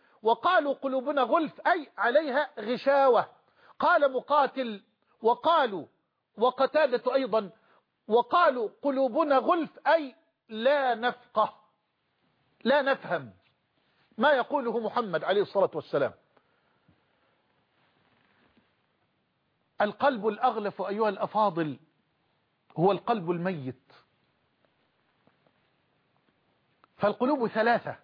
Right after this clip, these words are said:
قلب سليم، وقلب ميت، وقلب مريض.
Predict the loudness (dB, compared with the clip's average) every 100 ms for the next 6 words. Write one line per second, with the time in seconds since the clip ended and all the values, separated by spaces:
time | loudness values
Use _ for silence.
0 | _ _ _ _ _ 0 0 0 -8 -8
1 | -8 -20 _ _ _ -2 0 0 0 -2
2 | -4 _ _ _ _ _ -4 -2 2 0
3 | 0 -4 -8 -8 -14 -10 -2 -2 0 -4
4 | -4 _ -20 _ _ _ -2 -2 2 -2
5 | 0 -4 -2 -2 -2